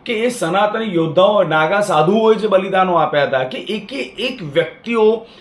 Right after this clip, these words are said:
જ્યારે સંગઠિત થઈને સનાતન માટે લડી છે ને, ત્યારે હું વિજયગીરી બાવા મારી પાછળ લખાઈ શકું છું, કે તમે તમારી પાછળ તમારું નામ લખાવી શકો છો. બાકીના મિત્રો બિચારાઓને ખબર છે કે એ પેઢીઓ ક્યારથી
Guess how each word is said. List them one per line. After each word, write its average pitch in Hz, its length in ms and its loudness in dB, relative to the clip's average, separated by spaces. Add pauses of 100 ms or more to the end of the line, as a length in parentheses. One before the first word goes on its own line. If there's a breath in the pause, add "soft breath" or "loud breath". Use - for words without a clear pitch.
(120)
જ્યારે 180 260 0
સંગઠિત 202 680 0
થઈને 190 260 0
સનાતન 180 520 -2
માટે 185 240 -2
લડી 156 360 -2
છે 208 100 -6
ને, 220 100 -6
ત્યારે 151 580 0 (360 loud breath)
હું 165 360 -4
વિજયગીરી 180 460 -2
બાવા 156 340 0
મારી 175 220 -2
પાછળ 170 300 -2
લખાઈ 147 360 -2
શકું 127 360 -8
છું, 113 320 -10 (260)
કે 185 80 -4
તમે 175 280 2
તમારી 185 280 0
પાછળ 175 320 0
તમારું 175 280 -2
નામ 160 240 -4
લખાવી 151 340 -2
શકો 127 340 -4
છો. 110 140 -8 (340 loud breath)
બાકીના 175 440 -2
મિત્રો 190 340 -4
બિચારાઓને 185 560 0
ખબર 180 400 -2
છે - 360 -6 (1300)
કે 185 100 -4
એ 185 320 0
પેઢીઓ 156 420 -2
ક્યારથી 180 600 -4